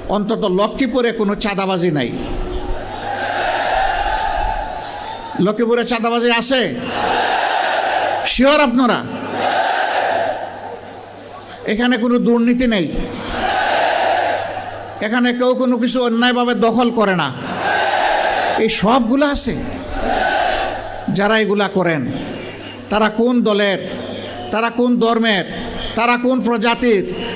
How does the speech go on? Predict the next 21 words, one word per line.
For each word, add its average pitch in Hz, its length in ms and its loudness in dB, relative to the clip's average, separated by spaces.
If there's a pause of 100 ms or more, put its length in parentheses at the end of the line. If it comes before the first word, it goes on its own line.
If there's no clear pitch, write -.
(100)
তারা 254 220 4
কোন 254 220 2
গোষ্ঠীর, 240 720 4 (320)
এটা 220 260 2
না 226 240 4
দেখে 233 260 2
এই 226 100 4
বিনয়ের 233 560 4
সাথে 233 320 0
অনুরোধ 208 460 2
করব, 165 500 2 (520)
বন্ধুরা, 214 600 4 (580)
দয়া 226 380 4
করে 233 300 2 (400)
ওই 214 160 2
শহীদদের 208 500 2
রক্তের 196 440 0
প্রতি 185 240 0
একটু 180 200 0
সম্মান 151 420 0
দেখাও। 123 340 -2